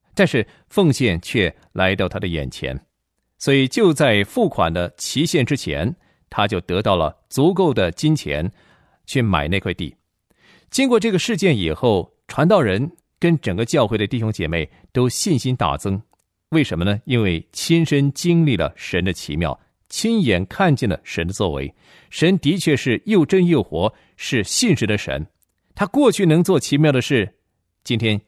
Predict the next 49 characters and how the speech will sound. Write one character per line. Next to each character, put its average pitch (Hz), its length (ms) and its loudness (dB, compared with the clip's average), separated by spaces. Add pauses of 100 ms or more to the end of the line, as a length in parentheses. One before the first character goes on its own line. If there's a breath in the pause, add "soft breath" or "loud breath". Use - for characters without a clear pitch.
一 98 180 -4
样 104 160 2
能 73 160 -4
够， 80 260 -6 (140)
因 135 140 0
为 131 100 4
他 120 300 0
是 120 160 -4
不 - 180 -2
改 78 220 0
变 76 180 -2
的。 64 120 -12 (1120)
所 107 160 -2
以， 92 120 2
亲 117 200 -2
爱 104 80 2
的 90 100 -2
弟 107 120 -4
兄 98 160 -4
姐 78 160 -4
妹， 73 260 -6 (520 soft breath)
不 175 100 2
要 185 120 4
让 160 220 4
任 220 160 0
何 123 180 -2
事 127 220 -2
物 98 180 -2
分 180 300 0
散 113 200 -2
了 71 340 -6
我 98 120 0
们 107 120 -2
对 139 200 0
神 90 140 -10
的 85 100 -4
专 107 380 -2
一， 87 200 -4 (560 soft breath)
也 131 200 2
不 143 140 0
要 175 120 4
让 143 200 4
环 104 380 0
境 147 200 2
或 131 160 2
个 214 260 0
人 95 220 0
因 107 140 0
素 95 280 -6